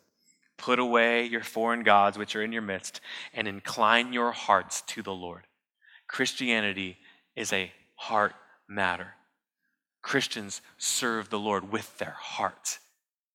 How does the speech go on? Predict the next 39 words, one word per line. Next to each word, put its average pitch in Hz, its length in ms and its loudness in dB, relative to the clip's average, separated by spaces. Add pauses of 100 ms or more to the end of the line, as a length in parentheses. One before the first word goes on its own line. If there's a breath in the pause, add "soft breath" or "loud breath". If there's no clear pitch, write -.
(460)
They 120 100 -2
don't 139 140 2
just 139 180 0
look 131 320 2
Christian 139 420 0
on 127 100 6
the 123 140 0
outside. 104 500 6
They 117 140 2
are 107 120 6
Christians 127 540 -6
on 104 100 -4
the 98 220 -10
inside 117 420 0
with 110 120 -4
their 104 100 2
heart. 107 300 -4
They 120 180 0
love 113 480 -2
the 113 80 -6
Lord 113 340 -2
their 110 140 0
God 113 280 4 (200 loud breath)
with 120 180 -10
all 113 140 4
their 104 140 2
heart, 127 340 10
with 127 100 -4
all 113 140 2
their 104 180 -2 (560 loud breath)
soul, 127 400 0
with 123 140 0
all 113 100 6
their 101 220 0 (260)
might. 101 300 0 (140)
They, 117 120 2
they 117 140 2
love 110 580 4
him. - 180 -12